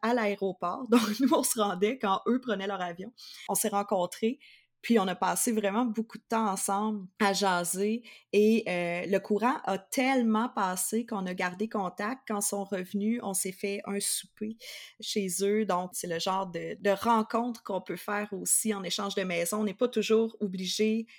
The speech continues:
d'être chez l'autre sans l'avoir rencontré. On peut décaler un peu les arrivées et les départs pour être sûr de se croiser. On peut aussi, en fait, même inviter les gens pendant qu'on est là, tout simplement. C'est plus vraiment de l'échange de maison, mais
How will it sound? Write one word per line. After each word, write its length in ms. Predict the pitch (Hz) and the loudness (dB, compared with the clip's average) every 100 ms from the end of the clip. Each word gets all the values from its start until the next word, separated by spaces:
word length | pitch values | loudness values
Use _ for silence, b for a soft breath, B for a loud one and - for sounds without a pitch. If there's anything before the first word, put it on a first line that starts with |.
| B | B
d'être 340 | 180 190 190 - | -4 -2 -2 -4
chez 280 | - 208 180 | -4 -2 0
l'autre 300 | 185 208 214 | 0 0 0
sans 140 | 214 | 0
l'avoir 380 | 185 180 196 - | 0 0 -2 -2
rencontré. 720 | 185 - 175 165 - 220 226 | -8 -6 -8 -8 0 2 2
On 120 | 180 | 0
peut 240 | - 214 214 | -2 0 0
décaler 640 | 175 208 208 180 170 214 | 0 -2 0 -2 0 0
un 160 | 196 170 | 0 -2
peu 160 | - | -4
les 260 | 208 196 175 | -4 -2 -2
arrivées 360 | 170 180 180 202 | -4 -6 -6 -6
et 60 | |
les 100 | 185 | -6
départs 460 | 170 165 180 185 190 | -4 -6 -4 -6 -6
pour 140 | 185 170 | -8 -6
être 160 | 151 | -4
sûr 180 | - 196 | -4 -4
de 120 | 190 | -6
se 100 | 180 | -8
croiser. 560 | - 175 165 160 185 214 B B - | -6 -4 -4 -6 -10 -12 B B -2
On 100 | 185 | 2
peut 140 | 285 370 | 6 6
aussi, 340 | - - 294 | 6 4 2
en 120 | 175 | 0
fait, 220 | - 220 | 0 0
même 320 | 208 180 202 185 | 0 0 -4 -2
inviter 440 | 196 196 - 233 | -2 -2 -4 -2
les 200 | 220 170 | 0 -2
gens 220 | 175 202 208 | 0 0 0
pendant 280 | 180 165 190 | -2 0 -2
qu'on 240 | 202 180 170 | -2 -4 -4
est 140 | 156 | -6
là, 360 | 160 180 185 180 | -2 -2 -2 -4
tout 40 | |
simplement. 580 | - - 160 180 151 180 | -4 -2 -2 -2 -2 -2
C'est 160 | - 190 | -4 -4
plus 120 | 247 | -2
vraiment 280 | 226 165 185 | 0 0 -2
de 60 | 156 | -2
l'échange 340 | - 190 185 | -2 -4 -6
de 60 | 165 | -6
maison, 400 | 156 156 - 220 | -6 -6 -4 -4
mais 220 | 180 | -4